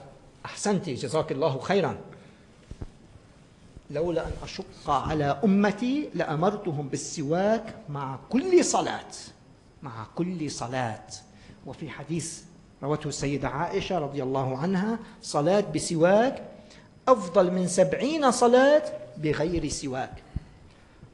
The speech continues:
صلاة بسواك أفضل من سبعين صلاة بغير سواك.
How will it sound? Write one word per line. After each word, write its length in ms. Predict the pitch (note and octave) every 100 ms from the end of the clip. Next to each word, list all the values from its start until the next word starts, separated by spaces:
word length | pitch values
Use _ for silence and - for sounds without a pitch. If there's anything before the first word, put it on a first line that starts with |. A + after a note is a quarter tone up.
| - - -
صلاة 640 | - - D#3 E3+ G3+ E3+ D3+ C3+
بسواك 800 | C3 - D#3+ D3 E3+ G#3 A#3 - - -
أفضل 460 | G#3+ G3+ G#3 F#3+
من 180 | F3 F3
سبعين 680 | E3 F#3+ D3 D#3 C4 E4 B3+
صلاة 380 | - A3 A#3 B3
بغير 480 | E3+ F3+ F#3 F3
سواك. 540 | D#3 - D3 A2 -